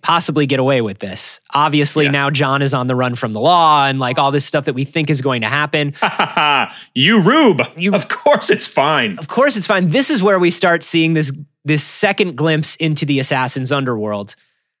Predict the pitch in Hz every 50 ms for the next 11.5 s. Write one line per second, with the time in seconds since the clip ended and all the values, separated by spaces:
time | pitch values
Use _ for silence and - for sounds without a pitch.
0 | _ _ - 160 151 151 139 131 127 123 123 123 127 - _ _ - 139 139 135
1 | 131 127 127 131 143 139 139 139 131 123 120 117 117 113 113 135 143 139 123 -
2 | 160 147 143 160 143 135 127 123 147 139 131 127 135 131 127 120 127 135 131 127
3 | 127 131 135 127 - - 127 120 117 117 113 117 120 _ _ _ _ _ _ _
4 | _ _ _ _ - 131 127 123 117 123 127 123 120 131 131 131 113 - - 120
5 | 120 120 117 117 117 107 113 110 117 135 _ - 123 127 156 175 180 170 139 120
6 | 104 98 - _ _ _ _ _ _ _ _ - - 185 202 202 180 156 170 170
7 | 165 165 160 - 117 101 95 95 _ _ _ _ _ _ _ _ _ _ _ -
8 | 147 165 196 202 202 196 - 269 262 247 220 208 170 226 220 - 233 214 226 233
9 | - 226 220 185 - - 302 311 - 208 226 240 - 262 320 320 330 330 320 285
10 | 220 - 226 233 233 233 220 247 254 294 302 277 247 - - 277 262 262 254 -
11 | 226 226 220 226 220 208 202 196 185 -